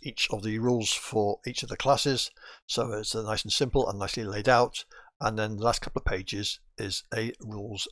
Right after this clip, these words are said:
reference. So that is Slayers. It's a good Monster Hunter game,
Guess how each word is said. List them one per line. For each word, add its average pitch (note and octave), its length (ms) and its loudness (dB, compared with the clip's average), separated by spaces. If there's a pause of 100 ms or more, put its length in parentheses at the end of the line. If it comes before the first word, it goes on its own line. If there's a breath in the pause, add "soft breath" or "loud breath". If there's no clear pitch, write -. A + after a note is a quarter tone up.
reference. D3 540 6 (1600 loud breath)
So E3 240 10
that G3+ 320 10 (180)
is C3+ 480 8
Slayers. C#3 640 6 (200)
It's - 360 0 (140)
a A2 160 0
good A#2 240 2
Monster A2 360 -2
Hunter A2 260 -4
game, G#2 280 -4